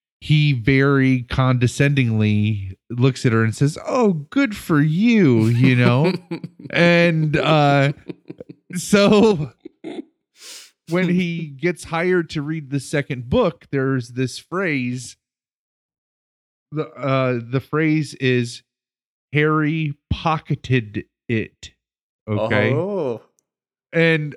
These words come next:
Speaker 1: um, Stephen Fry could not say it.
Speaker 2: <laughs>
Speaker 1: He had, like, this speech impediment. He had to say it, like, super slow to get it out.
Speaker 2: <laughs> Yeah.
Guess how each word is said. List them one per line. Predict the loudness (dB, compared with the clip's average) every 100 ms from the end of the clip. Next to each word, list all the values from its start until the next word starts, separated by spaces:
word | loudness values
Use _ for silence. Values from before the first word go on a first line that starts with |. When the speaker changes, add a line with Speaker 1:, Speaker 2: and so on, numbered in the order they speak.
| -2
Speaker 1:
um, | 0 2 0 -6 -12
Stephen | -14 -4 -2 0 -4 -6 -4
Fry | 0 0 2 0 -2 -6 -6
could | -2 -2 -2
not | -2 -2 -4 -8 -18
say | -16 -6 -2 0 2
it. | 0 -4 _ -20 -20
Speaker 2:
<laughs> | -20 -18 -18 -12 -12 -12 _ -8
Speaker 1:
He | -4
had, | 0 0 0 0
like, | -2 0
this | -4 -4
speech | -8 -4 -4 -2
impediment. | -6 -4 -4 -4 -4
He | -2
had | 0 -2
to |
say | 0 -2
it, | 0
like, | -2 -2
super | -10 0 0 0 0 -2
slow | -4 -8 0 2 2 0
to | -6
get | -6 -6 -4
it | -4
out. | -4 -6 -10 _
Speaker 2:
<laughs> |
Yeah. | -10 -10 -4